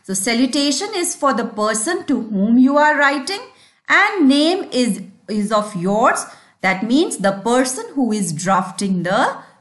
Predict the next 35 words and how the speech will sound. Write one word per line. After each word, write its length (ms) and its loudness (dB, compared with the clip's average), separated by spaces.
message. 540 -4
So 220 -8
this 240 -2
is 160 -4
the 160 -2
format. 760 -4
Once 320 -6
again, 320 -2
I'll 200 -2
repeat. 520 -4
And 320 0
it 180 -4
has 460 0
to 160 -6
be 360 -2
enclosed 800 2
in 160 0
a 120 0
box. 460 -2
As 260 0
you 80 -4
could 220 -6
see 320 -2
it 140 -4
here, 340 -2
I 180 2
have 340 -2
made 240 -2
a 100 0
yellow 380 2
box. 540 0
That 280 -2
means 320 -2
it 240 -6
is 260 -4